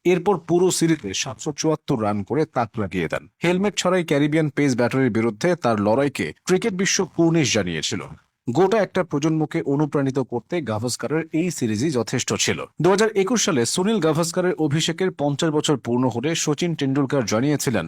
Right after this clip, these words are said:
তার শৈশব ও বর্তমানের নায়ক গাভাস্কার। মজার বিষয় হলো, বিরাট কোহলি একাধিকবার জানিয়েছেন শচীন টেন্ডুলকারকে তিনি আইডল মানেন। আরও অবাক করার ব্যাপার হলো, তরুণ শুভমান গিলের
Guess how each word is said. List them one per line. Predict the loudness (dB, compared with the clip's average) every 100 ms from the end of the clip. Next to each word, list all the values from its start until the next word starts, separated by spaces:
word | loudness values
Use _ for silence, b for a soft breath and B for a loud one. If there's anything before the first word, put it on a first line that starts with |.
| -6 2
তার | 2 2 0
শৈশব | 0 0 0 -2 0
ও | 0
বর্তমানের | 0 0 0 0 2 0
নায়ক | 0 0 0
গাভাস্কার। | 0 2 -2 -4 -6 0
মজার | 2 4 4
বিষয় | 4 2 2
হলো, | 2 0
বিরাট | 2 2 2 0
কোহলি | 0 0 0 -2
একাধিকবার | 0 2 0 0 0 2
জানিয়েছেন | 0 2 0 0 -2
শচীন | 0 0 0 0 0
টেন্ডুলকারকে | 0 0 2 0 0 -2
তিনি | 0 0
আইডল | 2 2 2
মানেন। | 0 -4 -8 -2
আরও | 2 4 2
অবাক | 0 0
করার | 0 0
ব্যাপার | 0 -2
হলো, | -2 -2 -4 -4 0
তরুণ | 2 2
শুভমান | 0 -2 0 -2 -2
গিলের | 0 -2